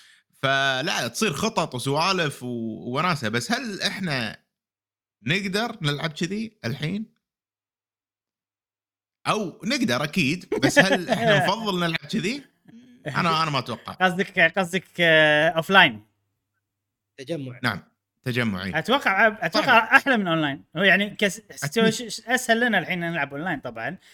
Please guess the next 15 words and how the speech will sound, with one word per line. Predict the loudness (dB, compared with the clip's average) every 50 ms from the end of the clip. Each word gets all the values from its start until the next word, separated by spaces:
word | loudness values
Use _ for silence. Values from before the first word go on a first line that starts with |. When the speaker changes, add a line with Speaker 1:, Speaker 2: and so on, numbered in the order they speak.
| -20 _ _ -4
Speaker 2:
غير، | 0 4 6 6 6 6 4
مو | 0 0
بس | 0 0 -2
Speaker 1:
إي. | -2
Speaker 2:
كذي، | -2 0 0 0 -2
مشعل. | -2 -4 -6 -6 -6 -4 -6 -6 -8 -12 _ _ _ _ _ _ _ -8
إحنا | -6 -2 2 2 2 2 2 0
الحين | -4 -2 -2 0 0
إذا | 0 2 0 0
بنت-، | 0 -4 -8 -10 -12
بنسوي | -14 -14 -12 -12 -12 -8 -6 -4 -4 -2 -2 -2
له | -2 -4
حق | -4 -4 -6
اللعبة | -6 -6 -4 -4 -2 -4 -4 -4
بث، | -4 -4 -4 -6 -8 -16